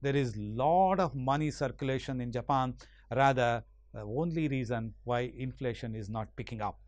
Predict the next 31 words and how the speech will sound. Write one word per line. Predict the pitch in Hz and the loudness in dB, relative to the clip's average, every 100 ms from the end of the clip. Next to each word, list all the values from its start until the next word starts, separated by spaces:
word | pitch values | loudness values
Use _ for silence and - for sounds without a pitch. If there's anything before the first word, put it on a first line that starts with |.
| - | -6
There | 139 175 | 2 2
is | 196 | 4
a | 180 | 2
vote | 143 135 190 220 156 | 2 2 2 2 0
value | 170 175 175 170 170 - | 2 2 0 -2 -2 -2
disparity | 139 147 - 151 143 139 135 123 127 - _ - | -4 -4 2 2 2 0 0 -2 -4 -14 _ -6
in | 135 | -2
the | 131 | 0
Japanese | 127 147 147 143 131 127 | 2 2 2 -4 -2 2
large | 139 156 139 | 4 4 2
constituencies | - 139 - 131 139 131 123 131 123 - - - | -2 -2 -4 -6 -4 -4 -4 -4 -4 -8 -16 -6
and | 120 123 143 - | -4 -4 -10 -14
small | - 135 127 123 | -8 -2 0 0
constituencies. | 127 123 - 110 110 101 - 87 - - - | -4 -4 -6 -10 -8 -10 -12 -16 -18 -20 -4
When | 131 143 | -2 0
we | 143 | -2
say | 143 175 170 156 - _ | 2 2 2 -2 -14 _
there | 123 135 139 | -4 0 2
are | 139 135 | 4 2
political | - 143 147 156 151 156 147 | 0 -2 -2 -4 -2 0 0
and | 139 | 0
electoral | 127 135 139 151 147 | 0 0 -2 -2 0
reforms | 135 139 131 131 127 123 - | 0 -2 -2 -2 -2 -4 -2
necessary | 131 123 160 180 165 | -2 -2 -2 0 0
in | 139 117 | 0 -2
Japan, | 117 127 120 117 - - - | -2 0 -2 -4 -10 -20 -6
one | 123 151 | 2 4
of | 170 156 | 4 0
the | 143 135 | 0 2
major | 127 156 175 160 156 143 - - - | 2 2 4 6 6 2 -4 -20 -10
content | - 131 139 - - - - - - - 165 160 - | 0 0 0 -8 -18 -20 -20 -20 -20 2 2 2 -4